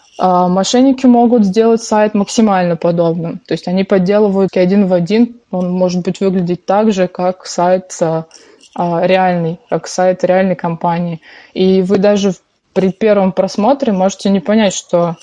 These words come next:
это что-то не то, и введёте свой логин-пароль. Но как только вы введёте свой логин-пароль на этот сайт, злоумышленник его получает,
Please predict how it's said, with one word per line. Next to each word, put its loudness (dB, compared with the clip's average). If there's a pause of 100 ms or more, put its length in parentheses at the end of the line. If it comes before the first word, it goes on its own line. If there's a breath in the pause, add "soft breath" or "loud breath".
(120)
это -4
что-то 0
не 2
то, 2
и 2
введёте 0
свой 0
логин-пароль. 0 (340 loud breath)
Но 0
как 0
только 0
вы 2
введёте 0
свой 0
логин-пароль 0
на 2
этот 0
сайт, 0
злоумышленник 0
его 0
получает, 0